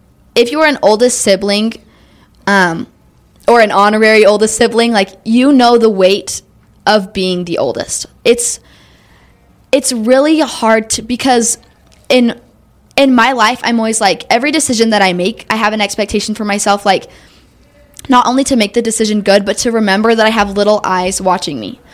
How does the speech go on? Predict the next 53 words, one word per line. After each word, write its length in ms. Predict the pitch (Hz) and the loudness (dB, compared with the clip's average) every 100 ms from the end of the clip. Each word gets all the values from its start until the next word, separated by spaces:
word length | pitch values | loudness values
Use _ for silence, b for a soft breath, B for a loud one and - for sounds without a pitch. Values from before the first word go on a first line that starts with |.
| B B | B B
to 140 | - | 0
remember 360 | 262 247 233 254 | 2 2 2 0
that 140 | 262 | 2
I 60 | 247 | 0
have 280 | 240 226 202 | 0 -2 -2
little 480 | 208 220 233 240 233 B B B B B _ _ _ _ - | 0 2 2 2 -4 B B B B B _ _ _ _ -6
siblings 600 | - - 285 233 226 202 - | -2 2 2 2 0 0 -2
underneath 480 | 233 247 240 233 | 0 2 2 0
me 120 | 240 226 | 0 0
who 120 | 233 | 2
watch 300 | 208 202 - | 2 0 0
my 80 | 226 | -4
every 240 | 214 208 | -2 0
move 320 | 214 208 208 | 2 4 4
and 140 | 202 208 | 2 0
who 100 | 240 | 2
desire 500 | 220 214 220 233 226 | 2 2 2 0 -2
to 120 | 233 | -4
be 160 | 214 214 | -4 0
like 240 | 208 214 | 0 0
me 160 | 220 220 | -4 -4
and 160 | 190 | -2
who 280 | 208 226 214 B B B B | 2 4 2 B B B B
look 300 | 220 277 285 | 2 2 2
up 180 | 240 233 | -2 -2
to 120 | - | -2
me 120 | 254 | -2
so 380 | 226 - - 226 | 0 0 2 4
much 280 | 226 202 - | 2 0 0
as 160 | 220 208 | -2 -2
the 160 | 220 | -2
oldest. 440 | - 190 214 240 - | 0 0 0 -2 -2
I 60 | 220 | -2
have 180 | 220 | 0
a 60 | 226 | 0
lot 260 | 208 196 220 | 2 2 2
of 80 | |
weight 160 | 196 202 | 0 0
on 120 | - | 0
my 100 | 214 | -2
shoulders 480 | 202 - 190 208 214 - B B - | -2 0 2 2 -2 -6 B B -4
to 520 | - 233 214 190 - - | 2 4 4 0 -4 -2
make 200 | 233 247 | 0 2
sure 180 | - 233 | 0 0
that 100 | 226 | 0
I'm 120 | 220 | 0
showing 360 | - 214 214 - | 0 2 2 0
up 160 | 180 | -2
for 120 | - | -2
them 200 | 220 233 240 | 2 2 2
and 140 | 214 | 2
that 80 | 214 | 2
I'm 260 | 202 202 | 0 -2